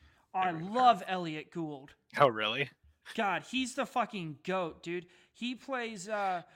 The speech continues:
Speaker 1: well, he's in all the Ocean's movies. Um,
Speaker 2: Oh.
Speaker 1: and he plays, like, their rich benefactor. But
Speaker 2: Oh, yeah.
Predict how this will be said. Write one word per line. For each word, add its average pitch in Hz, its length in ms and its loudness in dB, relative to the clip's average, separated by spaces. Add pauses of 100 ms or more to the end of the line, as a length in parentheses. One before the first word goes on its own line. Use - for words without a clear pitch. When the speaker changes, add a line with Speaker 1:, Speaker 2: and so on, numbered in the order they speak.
(140)
Speaker 1:
well, 208 140 -6
he's 220 220 -8
in 311 120 -4
all 254 160 0
the 208 180 -6
Ocean's 160 520 -10
movies. 139 680 -14 (460)
Um, 170 80 -4 (300)
Speaker 2:
Oh. 113 440 0 (360)
Speaker 1:
and 185 100 -6
he 180 100 -8
plays, 175 500 -8
like, 180 240 -6
their 170 180 -2
rich 170 360 -8 (100)
benefactor. 190 1000 -6 (540)
But 151 160 8
Speaker 2:
Oh, 196 520 12
yeah. 160 920 12